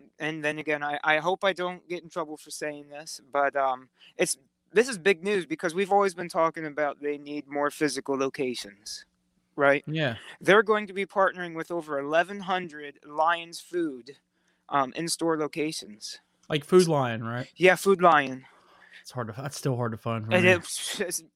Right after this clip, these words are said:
Speaker 1: the closest one is Hanover.
Speaker 2: Yeah,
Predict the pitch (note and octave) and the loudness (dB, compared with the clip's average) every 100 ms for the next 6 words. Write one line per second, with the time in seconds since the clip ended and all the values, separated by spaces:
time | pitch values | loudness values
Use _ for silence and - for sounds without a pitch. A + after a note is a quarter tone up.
0 | - D3 D#3 D#3 E3+ - F#3 F#3 F3 - | -20 -10 -4 -2 -2 -2 -4 -4 -8 -8
1 | F3 D#3+ - E3+ D#3+ C#3 B2+ B2+ C3 _ | -8 -8 -8 -6 -6 -6 -12 -14 -18 _
2 | _ _ D3 D3+ C#3+ | _ _ 2 4 4